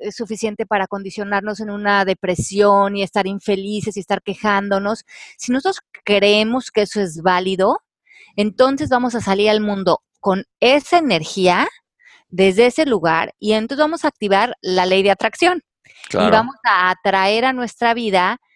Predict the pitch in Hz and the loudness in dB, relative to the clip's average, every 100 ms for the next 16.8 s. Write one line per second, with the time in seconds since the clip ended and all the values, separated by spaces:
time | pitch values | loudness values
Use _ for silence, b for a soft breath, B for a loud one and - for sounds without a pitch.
0 | _ _ - 208 226 196 190 214 214 208 | _ _ -2 0 -2 -8 -4 -2 0 2
1 | 233 233 226 - 214 208 202 190 190 196 | 2 0 -2 2 4 4 0 -6 -8 -6
2 | 202 185 - 175 175 196 180 240 233 208 | -4 -4 -4 -4 -4 -4 -4 0 2 2
3 | 202 202 196 202 - 185 - 190 165 180 | 0 -2 -4 -8 -8 -10 -4 -4 0 0
4 | 175 175 165 170 175 180 180 - - 311 | 2 0 -2 -4 -4 -4 -6 -8 -4 0
5 | 330 165 _ b b b b b b _ | 0 -2 _ b b b b b b _
6 | _ 254 247 262 - 320 339 - - _ | _ 0 2 2 0 2 2 0 -12 _
7 | _ _ _ 262 233 254 277 302 254 247 | _ _ _ -8 -2 2 2 2 0 0
8 | 269 269 - 269 - 269 240 214 190 - | -2 -2 -4 -4 -4 -2 2 0 -2 -6
9 | 262 254 233 - 175 160 208 - 202 208 | 2 2 2 0 0 0 -4 -6 -2 0
10 | - 214 247 240 226 226 220 226 220 220 | 2 2 2 -2 -2 -2 -2 -4 -2 -2
11 | - 214 202 190 175 170 160 214 202 208 | 2 2 4 2 2 0 0 -2 0 0
12 | 208 - B B - 226 269 - 339 - | -2 -10 B B -2 2 4 4 0 4
13 | 311 320 302 294 - 269 277 254 269 - | 4 4 4 2 2 0 0 0 -2 -2
14 | - 254 240 247 247 - 247 233 233 214 | 0 2 4 4 4 0 0 0 -2 -4
15 | 196 - 214 196 165 - 196 214 226 233 | -2 0 0 0 -2 0 2 4 4 2
16 | 208 180 202 - 240 240 202 - | 0 -4 -6 -4 2 2 2 -2